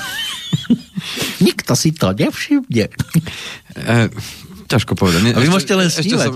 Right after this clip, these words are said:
Speaker 2: ešte som nebol v takej situácii,
Speaker 1: Nevidel som
Speaker 2: takže
Speaker 1: ani
Speaker 2: neviem
Speaker 1: milión
Speaker 2: povedať,
Speaker 1: pohromade
Speaker 2: čo sa
Speaker 1: a je to ešte štrnásť miliónov. A,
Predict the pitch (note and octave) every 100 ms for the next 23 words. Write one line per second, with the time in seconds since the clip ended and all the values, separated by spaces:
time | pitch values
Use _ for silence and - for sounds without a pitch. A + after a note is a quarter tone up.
0 | A#2 B2 D3 C3 C#3 B2 G#2+ G#2 G2 F#2
1 | E2+ A#2 G3+ E3 E3+ F3 D#3 D3 B2 E3
2 | C#3 A2+ G2+ B2 A2 G#2+ G#2 F#2+ G2+ G#2+
3 | G2 A2 A#2+ A2+ - - - C#4 A#3+ F#2
4 | F#2+ G2+ F#3+ D3 G2+ G2 F#2+ E3 F#3 -
5 | - - - -